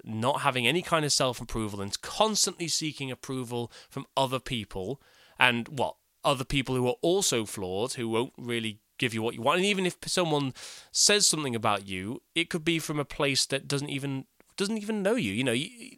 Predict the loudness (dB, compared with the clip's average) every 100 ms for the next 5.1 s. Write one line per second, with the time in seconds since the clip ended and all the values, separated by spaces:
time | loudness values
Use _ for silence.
0 | -14 -14 -6 -6 -6 -4 0 2 4 4
1 | 2 0 -2 0 0 0 2 2 2 0
2 | 2 4 4 2 0 2 0 2 -2 -2
3 | -2 0 0 -2 -8 -6 -4 -4 -2 -2
4 | -2 -2 -2 0 0 0 -2 0 2 2